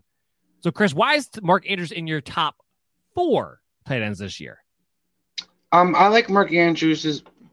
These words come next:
Speaker 2: mostly in the top four because he's been productive for the last couple of years. He has been a little bit banged up, but I think he's gonna be healthy this year. And with the improvement at receiver, while there's, you know,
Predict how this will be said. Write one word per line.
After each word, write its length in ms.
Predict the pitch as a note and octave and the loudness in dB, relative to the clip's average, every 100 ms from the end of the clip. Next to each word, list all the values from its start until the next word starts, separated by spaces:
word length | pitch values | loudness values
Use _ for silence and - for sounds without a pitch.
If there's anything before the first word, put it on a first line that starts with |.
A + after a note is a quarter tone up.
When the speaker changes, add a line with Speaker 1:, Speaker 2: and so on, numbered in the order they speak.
| - | -2
Speaker 2:
mostly 400 | D#3 F#3+ F#3 F#3 | 2 2 2 0
in 60 | E3+ | 0
the 60 | |
top 220 | - D3 | 0 -6
four 220 | - D3 C#3 | 0 0 0
because 300 | C3+ C#3 C3 | -2 -2 -2
he's 120 | C3 | -2
been 160 | C#3+ | -2
productive 480 | C#3 B2+ B2+ - A#2+ | -2 -2 -4 -2 -4
for 80 | A#2+ | -2
the 60 | A#2+ | 0
last 280 | A#2+ A#2+ | 0 0
couple 260 | - A#2 A2+ | -6 -6 -4
of 60 | A2+ | 0
years. 300 | A2+ A2+ - - - | 2 0 -4 -14 -4
He 80 | A#2+ | 0
has 120 | B2+ | 2
been 120 | D#3+ | 4
a 80 | E3 | 6
little 160 | D#3 | 8
bit 60 | C#3+ | 6
banged 300 | B2 B2 A#2 | 4 4 4
up, 220 | A2+ - - | 0 -2 2
but 80 | A#2 | 2
I 40 | |
think 180 | C3+ B2+ | 2 -2
he's 120 | A#2+ | -4
gonna 140 | A#2+ | -4
be 80 | A#2 | -4
healthy 300 | A2+ A2+ A#2 | -2 -4 -4
this 280 | G#2+ G#2 - | -4 -4 -2
year. 300 | G#2+ G#2 G#2 _ _ _ _ | 0 0 0 _ _ _ _
And 120 | C3 C3+ | 4 4
with 100 | C#3 | 6
the 60 | |
improvement 520 | C#3 - F#3+ F#3+ F3+ | 4 6 6 6 2
at 40 | C3 | 4
receiver, 600 | C3+ - C#3 C#3+ C3 A#2 | 0 0 0 4 4 4
while 180 | B2 B2 | 2 4
there's, 260 | B2 - _ _ _ _ - | 2 0 _ _ _ _ -2
you 60 | |
know, 260 | B2 A#2 | 2 2